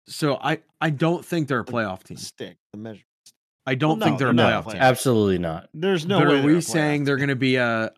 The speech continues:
Speaker 1: almost like a nine-point improvement?
Speaker 2: Yeah, that's, that's the real question. Are they gonna, are they gonna score eight more points than they did last year? That's four more wins.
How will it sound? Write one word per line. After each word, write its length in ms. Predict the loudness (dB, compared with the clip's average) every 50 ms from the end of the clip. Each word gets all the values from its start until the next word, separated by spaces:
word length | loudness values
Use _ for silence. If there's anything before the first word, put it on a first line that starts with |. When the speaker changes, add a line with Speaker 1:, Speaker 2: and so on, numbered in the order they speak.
| _ _
Speaker 1:
almost 400 | -12 -10 -6 -4 -4 -6 -6 -4
like 140 | -6 -4 -4
a 60 | -4 -6
nine-point 720 | -4 -4 -2 -2 -2 -2 -4 -6 -8 -8 -6 -6 -4 -4
improvement? 640 | -6 -8 -8 -6 -6 -6 -6 -6 -10 -16 -16 -18 _ _ _ _ _ _ _ _ _ _ _ -10
Speaker 2:
Yeah, 260 | -8 -6 -6 -6 -8
that's, 340 | -10 -12 -14 -14 -14 -16 -16 _ _ -10
that's 200 | -10 -10 -10 -10
the 80 | -8
real 100 | -8 -8
question. 400 | -8 -8 -8 -8 -8 -10 -14 -14
Are 60 | -14
they 100 | -12 -10
gonna, 240 | -8 -6 -6 -6 -8
are 140 | -8 -8 -6
they 120 | -4 -2
gonna 160 | -2 -2 -4 -6
score 320 | -6 -4 -2 -2 -2 -2
eight 220 | -4 -4 -6 -4 -4
more 160 | -4 -4 -4
points 400 | -4 -4 -4 -4 -4 -4 -6 -10 -10
than 80 | -6
they 100 | -6 -4 -2
did 160 | -4 -4 -4
last 340 | -6 -10 -10 -12 -18 -20 -20
year? 120 | -20 -20 _ _ _ _ _ _ _ _ _ _ _ _ _ -14
That's 140 | -14 -14 -12
four 400 | -8 0 2 4 4 4 2 0
more 220 | 0 0 -2 -2
wins. 600 | -2 -2 -2 -4 -4 -10 -18 _ -20 -20 -20 -20